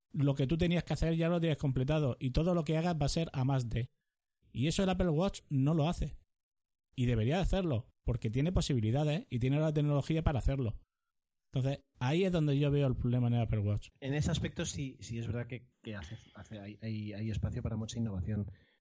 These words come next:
Speaker 2: Pero ya digo, es decir, no pueden, no pueden hacer ningún tipo de cambio radical de diseño como simplemente pasar de, de lo que fue el, el modelo de la,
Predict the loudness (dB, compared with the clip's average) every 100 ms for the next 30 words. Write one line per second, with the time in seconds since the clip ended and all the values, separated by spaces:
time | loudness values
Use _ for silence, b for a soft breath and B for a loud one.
0 | _ -2 0 0 0 0 0 0 0 0
1 | 0 -2 -4 -2 -2 -2 -4 -6 -6 -6
2 | -4 -4 -6 -4 -2 -2 -4 -4 -2 -4
3 | -6 -8 -6 -6 -6 -4 -2 -2 0 0
4 | 0 0 0 -2 -2 -6 -8 -16 _ -6
5 | -2 0 0 -2 -2 -6 -8 -6 -4 -4
6 | -4 -6 -12 b b b _ -6 -4 -2
7 | -2 0 -2 -4 -4 -6 -6 -4 -2 -2
8 | -2